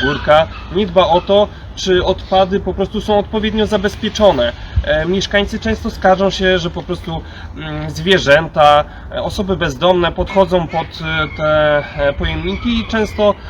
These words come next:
e, z tego powodu też mamy wokół nich, e, wiele nieczystości. Dlatego dzisiaj, jeśli słyszymy, że wydaje się kilkaset tysięcy złotych na altany śmietnikowe, na wiaty śmietnikowe, które następnie są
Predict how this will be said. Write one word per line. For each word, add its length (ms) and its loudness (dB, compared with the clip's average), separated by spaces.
e, 260 -2
z 40 -8
tego 260 -2
powodu 400 -2
też 280 -6
mamy 320 2
wokół 440 0
nich, 240 -2
e, 220 4
wiele 540 4
nieczystości. 760 -4
Dlatego 540 2
dzisiaj, 600 2
jeśli 300 -6
słyszymy, 500 0
że 360 0
wydaje 360 2
się 160 -4
kilkaset 560 -2
tysięcy 400 -2
złotych 500 -2
na 340 4
altany 480 4
śmietnikowe, 680 -2
na 140 2
wiaty 280 -2
śmietnikowe, 600 -6
które 240 0
następnie 500 0
są 240 0